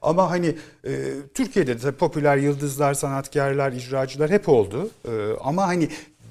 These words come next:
bu anlamda bir toplumsal misyonu ya da politik, e, duruşu. Çünkü dediğim gibi politik duruşlar, yani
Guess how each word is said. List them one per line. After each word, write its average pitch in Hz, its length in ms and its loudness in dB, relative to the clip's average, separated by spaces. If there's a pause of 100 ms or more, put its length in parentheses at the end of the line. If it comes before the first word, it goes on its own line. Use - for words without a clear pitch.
bu 165 200 8
anlamda 151 500 0
bir 120 140 -2
toplumsal 131 680 -4
misyonu 117 680 -4
ya 110 100 -2
da 110 60 -2
politik, 113 640 -10
e, 107 540 -16
duruşu. 127 540 -2 (220)
Çünkü 160 260 -6
dediğim 165 300 -2
gibi 151 120 -6
politik 165 400 -4
duruşlar, 202 480 -4
yani 190 160 -6